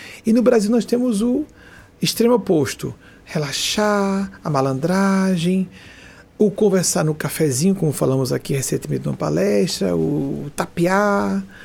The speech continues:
pra poder levar vantagem, levar a melhor. Não existe isso de levar a melhor. Nós temos que trabalhar para escolher o melhor, como diz Jesus.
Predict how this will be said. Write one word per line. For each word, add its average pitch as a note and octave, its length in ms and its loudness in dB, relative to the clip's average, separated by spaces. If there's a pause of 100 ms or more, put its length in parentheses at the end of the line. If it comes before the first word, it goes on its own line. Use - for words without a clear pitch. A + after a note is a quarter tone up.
(300)
pra D#3+ 100 -2
poder D3 280 -2
levar D#3 160 2
vantagem, A3+ 1200 4
levar D3+ 340 4
a C#3+ 40 2
melhor. B3 920 6 (1400)
Não B3 120 4
existe G3 460 2
isso E3+ 260 0
de D3 80 0
levar E3+ 300 0
a - 20 0
melhor. C3 920 0 (680)
Nós - 80 -6
temos F3 240 2
que D#3+ 80 -4
trabalhar D3 500 0
para - 160 -2
escolher F3+ 480 4
o G3 60 6
melhor, C3+ 320 2
como C3 180 -4
diz - 120 -8
Jesus. - 720 -4